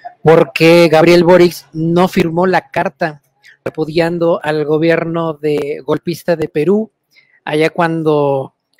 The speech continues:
firma, cuando tenía que entregarle la, el lider-, el liderazgo de la Alianza del Pacífico a Perú, precisamente al presidente Pedro Castillo, hoy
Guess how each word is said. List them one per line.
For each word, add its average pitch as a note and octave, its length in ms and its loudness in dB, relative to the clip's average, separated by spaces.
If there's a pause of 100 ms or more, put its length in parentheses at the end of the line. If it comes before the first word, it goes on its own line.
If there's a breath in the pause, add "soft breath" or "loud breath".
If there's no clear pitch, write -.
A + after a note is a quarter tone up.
(200)
firma, F3 420 -2
cuando D3+ 320 -6
tenía D#3 260 -8
que G3 100 -10
entregarle D#3 680 -8 (360)
la, D#3 300 -6
el D#3 240 -8
lider-, D#3 280 -6
el C#3+ 180 -14
liderazgo E3 440 -6
de D#3 100 -4
la C#3+ 80 -4
Alianza D3+ 280 -6
del D#3 60 -8
Pacífico E3 600 -10 (460)
a C#3+ 140 -6
Perú, D#3+ 260 -4
precisamente D#3+ 840 -6
al C#3+ 100 -6
presidente D3+ 400 -10
Pedro D3+ 280 -10
Castillo, E3 500 -8
hoy D#3 420 -8